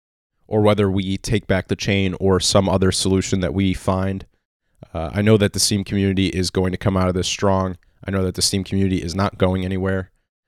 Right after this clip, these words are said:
Uh, we are not gonna disappear. Uh, it doesn't really matter where we go. It doesn't matter which blockchain we go to. It doesn't matter what our home blockchain is.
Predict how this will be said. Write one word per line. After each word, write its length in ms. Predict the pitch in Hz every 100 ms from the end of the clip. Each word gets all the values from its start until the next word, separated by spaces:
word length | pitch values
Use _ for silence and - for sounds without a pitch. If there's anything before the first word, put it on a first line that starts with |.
| _ -
Uh, 220 | 82 85 73
we 300 | 92 101 92
are 140 | 92
not 180 | 87 90
gonna 160 | 92
disappear. 760 | 87 - 92 92 - 92 87 82 _ _ _ _ _ -
Uh, 140 | 87 85
it 80 | 82
doesn't 240 | 120 110
really 220 | 107 101
matter 320 | 98 101 101
where 280 | 95 95 98
we 140 | 95 90
go. 340 | 101 92 92 -
It 20 |
doesn't 200 | 98 98
matter 200 | 92 92
which 280 | 87 98 -
blockchain 540 | 98 90 - - 95
we 80 | 90
go 200 | 87 92
to. 300 | 87 - 90 -
It 40 | 98
doesn't 220 | 98 95
matter 200 | 95 92
what 240 | 87 95
our 120 | 92
home 380 | 85 - 95 92
blockchain 540 | 87 90 90 - 90 87
is. 400 | 90 87 -